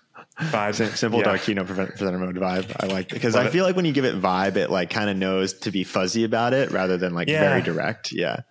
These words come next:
Speaker 1: For sure.
Speaker 2: Yeah.
Speaker 1: Um, by the way, quick meta note. I'm using the numbers here, which is just a great shortcut for, like,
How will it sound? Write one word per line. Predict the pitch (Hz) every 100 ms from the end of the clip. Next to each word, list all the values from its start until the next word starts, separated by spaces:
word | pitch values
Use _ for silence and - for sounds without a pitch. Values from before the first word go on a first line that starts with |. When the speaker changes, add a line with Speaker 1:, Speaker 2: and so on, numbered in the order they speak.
| -
Speaker 1:
For | - 123
sure. | - 101 90 - - - _
Speaker 2:
Yeah. | 127 117 110 98
Speaker 1:
Um, | 101 117 -
by | - 143
the | 143
way, | 131
quick | 123 147 139
meta | 120 113
note. | 101 101
I'm | 113
using | 117 127 143
the | 110
numbers | 98 98 107 113
here, | - 120
which | 107 104
is | 98
just | 107 -
a | 110
great | - 107 101
shortcut | - 101 - 110
for, | - 101
like, | 95 90 -